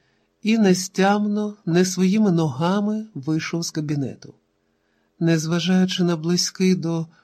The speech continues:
шокового стан, він збагнув усе. І коли прибув до першого відділу ректорату, то вже геть не здивувався,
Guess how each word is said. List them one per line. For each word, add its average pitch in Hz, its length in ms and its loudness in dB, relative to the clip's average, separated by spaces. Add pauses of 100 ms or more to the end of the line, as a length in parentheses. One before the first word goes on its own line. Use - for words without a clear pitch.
(160)
шокового 165 680 -2
стан, 202 440 -6 (320)
він 165 220 0
збагнув 147 580 -4
усе. - 440 -10 (840)
І 180 140 2
коли 208 320 2
прибув 208 420 2
до 180 120 2
першого 185 560 0
відділу 160 500 -2
ректорату, 151 760 -6 (520)
то 202 140 2
вже 190 240 2
геть 233 360 0
не 180 200 4
здивувався, 170 840 -4